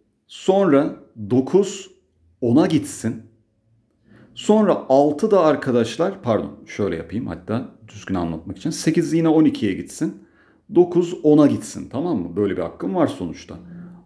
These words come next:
Altıyı da gideyim ona göndereyim. Şu durumla bu durum aynı geldi. Neden? Ben arkadaşlar burada seçim yaparken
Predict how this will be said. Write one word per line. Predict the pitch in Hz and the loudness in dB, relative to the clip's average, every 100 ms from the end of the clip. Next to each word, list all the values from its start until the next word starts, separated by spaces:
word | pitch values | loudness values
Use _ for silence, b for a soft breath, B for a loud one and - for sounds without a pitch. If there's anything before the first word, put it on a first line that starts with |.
| _ - | _ 0
Altıyı | 110 110 110 170 175 | 2 2 0 0 2
da | 127 | 2
gideyim | 104 135 123 147 196 - - _ _ | 2 2 4 4 0 -12 -20 _ _
ona | 107 107 107 | -4 -2 -2
göndereyim. | 95 82 82 82 80 - _ _ _ | -4 -6 -10 -12 -16 -18 _ _ _
Şu | _ - - 117 | _ -6 0 2
durumla | 117 117 117 104 113 - _ | 4 4 4 0 -4 -12 _
bu | 107 107 | -6 -2
durum | 104 104 | 0 0
aynı | 104 101 98 | 0 -2 -4
geldi. | 90 82 80 | -6 -8 -6
Neden? | 95 113 123 123 165 - B B B - | 0 2 4 2 0 -10 B B B -12
Ben | 92 113 | -2 2
arkadaşlar | 135 127 - 131 127 - 113 120 - b b b 104 | 2 2 0 -2 -2 -2 -6 -6 -10 b b b -2
burada | 110 110 110 | 0 2 0
seçim | - - 107 - 123 | -2 -4 -4 0 2
yaparken | 113 113 127 135 117 110 | 2 2 -2 -2 0 -2